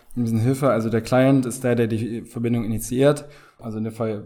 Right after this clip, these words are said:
hast du gesagt, wer ich das jetzt? Ja, ich sag hier, Hallo, das bin ich. Ich woll-, will irgendwie Infos von dir und das sind die Verschlüsselungsalgorithmen, die ich beherrsche und die Version von,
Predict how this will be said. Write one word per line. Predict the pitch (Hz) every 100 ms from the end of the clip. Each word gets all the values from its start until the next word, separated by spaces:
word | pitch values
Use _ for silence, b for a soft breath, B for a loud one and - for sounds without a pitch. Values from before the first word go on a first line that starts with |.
| -
hast | 107 -
du |
gesagt, | 107 104
wer | 123
ich | 143
das | 156 127
jetzt? | 131 127
Ja, | 110 113
ich | 110
sag | 110
hier, | - 117 104
Hallo, | 117 123
das | 113
bin | 117
ich. | 135 135 - b b b b _
Ich | -
woll-, | 120 117
will | 117 120
irgendwie | 113
Infos | 143 156 160
von | 139 127
dir | 135
und | 123 113
das | 117
sind | 131 120 117
die | 117 110 113 - _ - 127 123
Verschlüsselungsalgorithmen, | 117 107 151 147 135 131 123 131 123 131 123 120
die |
ich | 117
beherrsche | 117 117 - 110
und | 110
die | 107
Version | 110 113 120
von, | 117 117 113 110 110 -